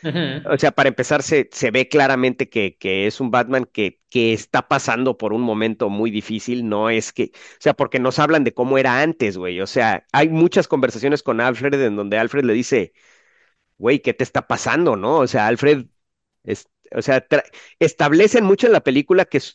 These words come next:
Speaker 2: que Batman está así porque ahorita está, está mal, güey, ¿no? O sea,
Speaker 1: Está medio,
Speaker 2: Alfred
Speaker 1: sí,
Speaker 2: está
Speaker 1: sí.
Speaker 2: espantado,
Speaker 1: Hay
Speaker 2: güey.
Speaker 1: una o dos escenas
Speaker 2: "¿Qué te
Speaker 1: nomás,
Speaker 2: está
Speaker 1: creo.
Speaker 2: pasando, no?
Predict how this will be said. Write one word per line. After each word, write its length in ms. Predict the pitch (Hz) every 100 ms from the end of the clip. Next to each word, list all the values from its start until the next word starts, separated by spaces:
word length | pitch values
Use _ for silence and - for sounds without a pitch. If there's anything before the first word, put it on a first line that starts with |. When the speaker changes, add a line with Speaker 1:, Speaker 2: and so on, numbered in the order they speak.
| _
Speaker 2:
que 120 | 135
Batman 360 | 110 147 196 190
está 240 | 139 -
así 220 | 147 - 147
porque 580 | 180 - - 110 101
ahorita 360 | 95 104 107 143
está, 500 | - - 185 110 117 _ _ _ _ _ _
está 240 | _ 113 110
mal, 320 | 123 185 240
güey, 180 | 180 - - -
¿no? 280 | 82 110 151
O 40 |
sea, 360 | 107 120 107 101
Speaker 1:
Está 20 |
medio, 220 | 123 117
Speaker 2:
Alfred 340 | 104 127 185 151
Speaker 1:
sí, 0 |
Speaker 2:
está 200 | 170 151
Speaker 1:
sí. 0 |
Speaker 2:
espantado, 600 | - 175 143 - 165 254
Speaker 1:
Hay 20 |
Speaker 2:
güey. 160 | 110 220
Speaker 1:
una 60 | 175
o 20 |
dos 200 | 185 180
escenas 240 | 160 180
Speaker 2:
"¿Qué 120 | 143
te 120 | 156 196
Speaker 1:
nomás, 200 | 175 165
Speaker 2:
está 80 |
Speaker 1:
creo. 60 | -
Speaker 2:
pasando, 560 | 180 - 185 302 165 117
no? 220 | 123